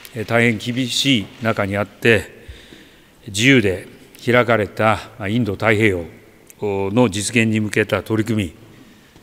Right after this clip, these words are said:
えー、さらには、うん、平和安全法制、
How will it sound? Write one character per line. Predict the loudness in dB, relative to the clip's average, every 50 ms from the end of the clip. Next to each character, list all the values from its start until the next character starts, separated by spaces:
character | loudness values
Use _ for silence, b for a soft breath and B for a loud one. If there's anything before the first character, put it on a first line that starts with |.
| b b b _ _ _ _ -12
え | -8 -6 -4 -2 -2
ー、 |
さ | -2 0 0 2
ら | 2 2
に | 2 2
は、 | 4 4 6 6 4 2 -2 -10 -18 -20 -20 -20 -20 -20 -20 _ _ _ _ _ _ _ _ _ _ _ -16 -14
う | -12
ん、 | -10
平 | -4 0 4 6
和 | 6 6 6 6
安 | 4 2
全 | 0 -2 -2 0
法 | 0 0 0
制、 | 0 0 0 -2 -2 -4